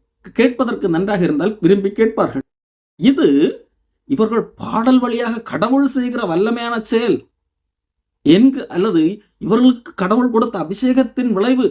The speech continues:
என்கிறதாக எண்ணிக்கொள்வது மடத்தனத்தின் உச்சம். உதாரணத்திற்கு இங்கே சிலரை, அஹ், நான் உங்களுக்கு காண்பிக்கிறேன்.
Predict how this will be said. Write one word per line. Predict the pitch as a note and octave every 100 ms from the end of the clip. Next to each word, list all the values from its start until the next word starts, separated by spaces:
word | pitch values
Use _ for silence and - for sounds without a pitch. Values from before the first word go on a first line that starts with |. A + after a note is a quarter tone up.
| - _
என்கிறதாக | C3+ D#3+ B3+ B3 A#3+ G#3+ E3
எண்ணிக்கொள்வது | C#3+ C#4+ C4 - D3+ B2+ D#3+ C4 _ C3+ B2+
மடத்தனத்தின் | C3+ E3+ B3 - F#3 C3+ G3
உச்சம். | A3 - - _ _ _ _ _ _ -
உதாரணத்திற்கு | E3 B3+ A3+ D3 C3+ B2+ G#3+ - _ _
இங்கே | - B3+ C4
சிலரை, | F#3+ A3+ A3+ F#3+ A3+ F#3+
அஹ், | C3 D#3
நான் | E3+ F3
உங்களுக்கு | F3 E3+ F#3+
காண்பிக்கிறேன். | A3 A3 G#3 D#3+ A#2 G#2+